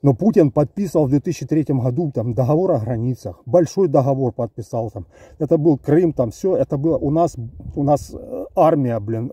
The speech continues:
э, в тринадцатом году Украина отменила призыв в армию. У нас внеблоковый статус был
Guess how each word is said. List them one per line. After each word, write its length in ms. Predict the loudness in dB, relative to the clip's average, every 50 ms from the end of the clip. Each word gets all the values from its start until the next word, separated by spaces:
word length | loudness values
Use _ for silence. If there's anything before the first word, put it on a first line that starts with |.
| -10 -10
э, 220 | -8 -6 -6 -8 -6
в 40 | -4
тринадцатом 480 | -2 0 0 0 0 0 -2 -2 -2
году 200 | -2 -2 0 -2
Украина 540 | -2 -2 -2 -2 -2 0 0 0 0 0 -2
отменила 380 | -2 -2 -2 0 0 0 0 0
призыв 320 | -2 -4 -2 -2 -2 -2
в 80 | -2 -4
армию. 260 | -6 -8 -10 -12 -14 -14 -16 -18 -20 -20 -20 -20 -20 _ -6 -2
У 80 | 0
нас 320 | 2 4 2 2 0 -4 -8 -4
внеблоковый 760 | -4 -2 -2 0 0 0 2 4 4 4 4 2 2 0 0
статус 420 | -2 -2 -2 -2 -2 -2 -2 -4 -4
был 400 | -4 -2 0 2 2 0 -2